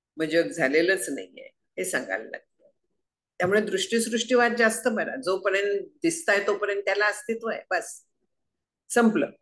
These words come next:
ते अस्तित्व माझ्या मनामुळे आहे, ते पुढे येतच ते. पण जे माझ्या मागे आहे, जे इथे, अ, समोर नाहीये, जे प्रत्यक्ष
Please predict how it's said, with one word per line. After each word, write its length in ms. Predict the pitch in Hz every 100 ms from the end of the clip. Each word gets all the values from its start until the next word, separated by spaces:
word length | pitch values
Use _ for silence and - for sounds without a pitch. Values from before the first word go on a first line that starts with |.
| _ _ _ _ _ _ _ _ _ _ _ _ -
ते 40 |
अस्तित्व 580 | 185 - - 180 175 190
माझ्या 280 | 170 143 175
मनामुळे 480 | 147 170 226 208
आहे, 200 | 170 151 160 _ _ _ _
ते 60 | 170
पुढे 320 | - - 139
येतच 380 | - - 214 -
ते. 260 | - - - - - _ _ _ _ _ _ _ _ _ _ _ _ _
पण 220 | 226 226
जे 260 | 214 208 240
माझ्या 340 | 254 196 170
मागे 400 | 196 165 147 151
आहे, 240 | 156 131 151
जे 200 | 156 185
इथे, 300 | 190 190 190 160 _ _ - 139
अ, 440 | 131 123 120 123
समोर 500 | 123 165 156 220 240
नाहीये, 600 | 214 156 139 135 117 135
जे 80 | -
प्रत्यक्ष 760 | 170 147 131 _ 190 185 -